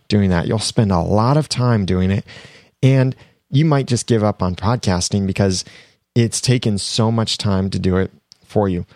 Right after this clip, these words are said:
When I first got into podcasting, I tell this story many times, I was reading from a script for my comedy podcast over at clean comedy podcast dot com.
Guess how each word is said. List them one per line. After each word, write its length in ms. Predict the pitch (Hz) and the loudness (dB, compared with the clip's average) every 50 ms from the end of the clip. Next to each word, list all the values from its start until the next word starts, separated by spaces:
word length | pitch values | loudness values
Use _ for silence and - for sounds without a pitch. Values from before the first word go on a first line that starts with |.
| - - - _ _ | -20 -20 -20 _ _
When 160 | 110 131 135 | -2 0 2
I 140 | 131 160 190 | 2 0 0
first 460 | - - - 170 151 - - - - _ - | -2 -2 -2 -2 -2 -2 -4 -8 -10 _ -2
got 180 | - 113 110 | -2 -2 0
into 260 | - 120 113 110 - - | -2 -4 -4 -4 -6 -6
podcasting, 600 | - 101 98 90 - - 87 90 - - 101 98 | -4 -4 -4 -4 -2 -4 -4 -4 -4 -4 -4 -6
I 80 | 98 | -6
tell 260 | - - - 117 113 | -6 -4 -2 -2 0
this 140 | 104 92 - | 0 -2 -4
story 260 | - - 104 98 95 | -4 -2 -2 0 0
many 240 | 95 95 95 95 90 | 0 0 0 -2 -2
times, 440 | 90 - 90 87 85 85 85 - - - _ _ _ _ _ _ _ _ _ _ _ _ _ _ _ - - - | -4 -4 -4 -2 -2 -4 -6 -8 -10 -12 _ _ _ _ _ _ _ _ _ _ _ _ _ _ _ -12 -6 -2
I 120 | 117 143 | 0 0
was 180 | 170 170 127 120 | 0 0 -2 -2
reading 300 | 123 123 123 117 117 104 | -2 -2 0 0 -2 -2
from 200 | - - 107 98 | -2 -2 -2 -2
a 60 | 90 | -2
script 600 | - - - - - - 98 73 - - - - _ | -2 -4 -6 -4 -2 0 -2 -2 -2 -8 -12 -14 _
for 220 | _ - - 110 104 | _ -4 -2 0 0
my 240 | 98 92 90 92 | 2 2 2 0
comedy 460 | 87 - - 107 104 104 95 87 90 - | -2 -2 -4 -2 -2 0 0 0 -2 -4
podcast 720 | - 90 90 87 87 - 98 90 82 98 - - - - - | -4 -4 -4 -4 -4 -4 -4 -2 -2 -4 -6 -6 -6 -4 -2
over 200 | 107 92 95 92 | -2 0 0 -2
at 100 | - - | -2 -4
clean 320 | - - 113 107 98 90 | -4 -2 0 0 0 0
comedy 340 | - 98 95 90 90 92 90 | -2 -2 -2 -2 -2 -4 -4
podcast 540 | - - 90 90 85 - - 87 90 - - | -2 -2 -2 -2 -2 -2 -4 -4 -4 -2 -2
dot 220 | - 78 - - | -2 -4 -4 -6
com. 340 | - - 107 92 82 - | -4 -2 -2 0 0 -2